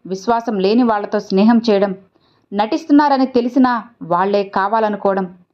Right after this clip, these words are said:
మన అమాయకత్వం అవుతుంది. గుర్తుపెట్టుకో,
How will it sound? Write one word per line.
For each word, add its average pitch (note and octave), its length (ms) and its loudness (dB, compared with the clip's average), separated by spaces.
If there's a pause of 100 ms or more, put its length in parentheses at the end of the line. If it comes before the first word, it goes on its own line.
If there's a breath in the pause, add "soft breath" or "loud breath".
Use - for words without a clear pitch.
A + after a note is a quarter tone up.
(260)
మన F3 320 -8
అమాయకత్వం G3 640 -2
అవుతుంది. F3+ 320 -2 (920)
గుర్తుపెట్టుకో, F#3+ 720 -4